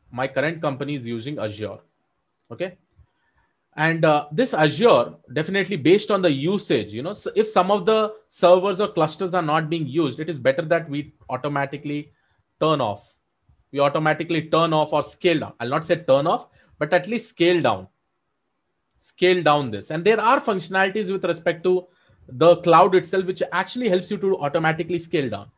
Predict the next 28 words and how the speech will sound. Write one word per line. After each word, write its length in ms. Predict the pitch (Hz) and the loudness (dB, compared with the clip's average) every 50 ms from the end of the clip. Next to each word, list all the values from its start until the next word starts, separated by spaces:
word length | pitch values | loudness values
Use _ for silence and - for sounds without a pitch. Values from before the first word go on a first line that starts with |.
| _ _ _ _ _ _ _ _ | _ _ _ _ _ _ _ _
And 160 | - 175 180 180 | -4 -4 0 2
now 200 | 196 233 277 277 | 4 6 8 8
when 220 | 247 220 226 226 | 8 6 4 2
it 100 | 247 233 | 0 -2
is 120 | 262 226 - | -4 -6 -6
scaling 480 | - - 202 180 185 202 240 247 226 | -2 2 4 4 4 4 2 0 2
down, 420 | 170 151 127 113 104 107 127 143 131 | 4 4 4 4 2 0 -4 -6 -4
when 160 | 139 170 202 | -2 0 0
it 120 | 208 208 220 | 0 -2 -4
is 120 | 214 - | -4 -6
scaling 480 | - - - 160 165 185 208 110 - - - | -4 -2 0 2 2 2 0 -2 -2 -2 2
up, 340 | 165 165 127 - - - _ _ _ _ _ _ | 4 4 4 4 0 -8 _ _ _ _ _ _
if 220 | - 254 262 - | -6 -6 -4 -2
we 100 | 277 285 | 2 2
are 120 | 285 269 220 - | 4 4 2 2
able 420 | - 160 170 190 185 180 220 233 220 | 2 6 6 6 6 6 4 2 2
to 200 | - 240 233 214 | 0 -2 -2 0
record 440 | 156 147 143 - - 190 202 202 202 | 0 0 -2 0 2 4 4 4 4
all 240 | 170 160 175 196 185 | 2 2 2 2 4
those 160 | 208 202 175 | 2 0 0
information 640 | 180 160 160 160 165 160 160 170 160 165 190 180 104 | 0 -2 -2 0 0 0 0 -2 -4 -4 -6 -6 -6
in 140 | 147 156 156 | -6 -8 -6
some 220 | - 165 156 135 | -4 -4 -4 -4
database, 400 | 117 123 120 135 123 107 107 104 | -4 -4 -2 -2 -2 -2 -4 -8
and 120 | - 139 143 | -8 -6 -4
usually 440 | 143 160 170 160 202 214 220 226 220 | -2 -2 -2 -2 -4 -4 -4 -4 -2
in 80 | 202 | -2
Azure, 380 | 165 139 131 143 185 226 262 | -2 -2 -2 -2 -2 -2 -2